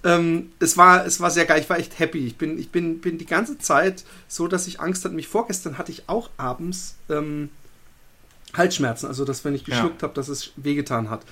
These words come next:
Speaker 1: Und, und ich hab sowieso, glaub ich, das ganze Jahr über immer eine verstopfte Nase. Ich hab nämlich so verengte Nasenhöhlen. Und, ähm,
Speaker 2: Hast du mal
Speaker 1: bin auch
Speaker 2: überhaupt
Speaker 1: beim
Speaker 2: überlegt, ob du das mal operieren lässt?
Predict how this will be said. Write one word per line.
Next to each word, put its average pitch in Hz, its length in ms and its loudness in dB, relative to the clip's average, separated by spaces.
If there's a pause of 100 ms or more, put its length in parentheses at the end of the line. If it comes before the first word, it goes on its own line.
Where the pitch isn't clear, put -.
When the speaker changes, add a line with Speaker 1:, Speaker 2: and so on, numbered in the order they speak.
(260)
Speaker 1:
Und, 165 220 0
und 180 260 -4
ich - 100 -8
hab 185 120 0
sowieso, 147 420 -2
glaub 131 240 0
ich, - 220 -6 (180)
das - 180 -4
ganze 143 360 0
Jahr 131 280 4
über 123 560 0
immer 147 260 0
eine 120 340 -2 (120)
verstopfte 117 520 -6
Nase. 110 420 -6 (400)
Ich - 80 -2
hab 147 80 0
nämlich 165 200 -6
so 143 100 -6
verengte 151 580 -8
Nasenhöhlen. 123 880 -6 (720)
Und, 143 340 -2 (280)
ähm, 135 440 2 (640)
Speaker 2:
Hast 123 180 -2
du 131 40 -4
mal 120 100 2
Speaker 1:
bin 165 80 6
auch 170 80 6
Speaker 2:
überhaupt 151 200 2
Speaker 1:
beim 135 60 -4
Speaker 2:
überlegt, 123 300 0
ob 104 80 -10
du 120 60 -8
das 113 140 -8
mal 110 80 -8
operieren 107 440 -10
lässt? 147 340 -12